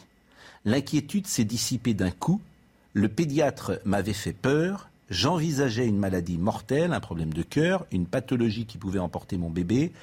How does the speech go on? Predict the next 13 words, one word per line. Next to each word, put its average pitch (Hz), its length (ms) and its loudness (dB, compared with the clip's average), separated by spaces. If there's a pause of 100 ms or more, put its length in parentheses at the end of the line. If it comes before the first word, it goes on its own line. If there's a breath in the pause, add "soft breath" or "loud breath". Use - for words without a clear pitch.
(340 loud breath)
Alors 117 340 2
la 92 120 -4
trisomie, 101 640 0 (220)
trois - 260 0
syllabes 107 640 -2 (300)
au 95 80 0
pouvoir 135 520 2
magique, 113 640 -2
mais 90 140 0
pervers 123 460 2
à 92 80 0
double 104 260 0
détente. 120 480 0